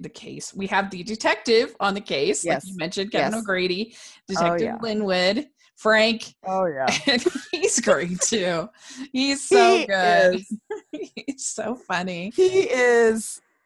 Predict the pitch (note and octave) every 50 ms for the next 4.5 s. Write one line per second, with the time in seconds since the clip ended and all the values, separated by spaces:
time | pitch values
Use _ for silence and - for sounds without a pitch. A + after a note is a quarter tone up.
0 | _ - C4 C#4 F4 E4+ F4 D4+ B3 C4 B3+ B3+ A3 G#3 - - A3 G#3+ G#3 G3+
1 | - - - - _ _ - A3 G3 F#3 F3+ E3 - F3+ C3 B2+ C3+ D#3+ - -
2 | D#3 D#3 D3+ - _ _ - F3+ F#3+ F3+ D#3+ - - _ - B3 B3 - - -
3 | - B3+ C4+ - - F4 F4+ E4+ E4 D#4+ C4+ A3+ G#3 F#3 E3 D#3 E3 D#3+ D#3+ E3+
4 | F3 F3 D#3 C3+ B2 A2 B2 - D3+ -